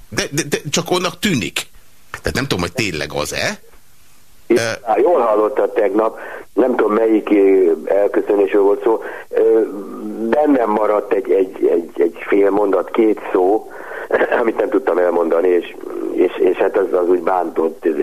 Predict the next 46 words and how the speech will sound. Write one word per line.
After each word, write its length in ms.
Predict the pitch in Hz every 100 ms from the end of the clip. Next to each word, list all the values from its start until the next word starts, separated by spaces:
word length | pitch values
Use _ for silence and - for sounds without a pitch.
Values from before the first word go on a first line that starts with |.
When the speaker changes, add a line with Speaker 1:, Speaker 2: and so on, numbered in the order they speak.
| - -
Speaker 1:
Akkor 240 | 101 117
ez 80 | 107
nagyon 280 | 117 90 87
nagy 180 | 82
baj, 180 | 78 87
mert 140 | 92 85
akkor 160 | 87
ezek 160 | 85 87
szerint 200 | 101 87
ezt 140 | 85
magamra 420 | 104 87 82 78
is 100 | 76
vonatkoztathatom. 920 | - 78 73 90 73 87 85 82 76 67
Speaker 2:
Érzelmeim. 460 | 71 71 71 67 65 - -
Speaker 1:
De 80 | -
akkor 140 | 104 110
ezt 80 |
magamra 380 | 113 95 87 80
is 100 | 78
vonatkoztathatom. 1000 | 80 71 65 69 - 69 - 65 73 60 - - - - - - - - - - - - - -
Ajjaj. 300 | 65 53 55
Speaker 2:
Ö, 460 | 95 98 101 98 95
Speaker 1:
Sikerült 420 | 95 87 76 -
még 200 | 87 73
egyszer 260 | 71 76
belelépnem. 600 | 64 71 71 69 - 65 69 - - -
Na 180 | 101
jó, 180 | 120 117 117 - 104 -
kész. 200 | - -
Hát 180 | 165 170
akkor, 260 | 156 - 135 113 -
izé, 320 | 104 71 60 - - - -
rendben 360 | 180 123 87 78
van, 180 | 71 78
de 60 |
hát 160 | 92 127
akkor 200 | 151 147
a 40 |
fülem 300 | 139 170 85
jól 200 | 123 180
működik, 440 | 160 143 139 127 120
akkor 240 | 110 123
majd 220 | 113 113
igyekszem 380 | 113 82 - 78
jobban 340 | 82 73 73
szerepelni. 680 | 69 82 69 69 67 64 62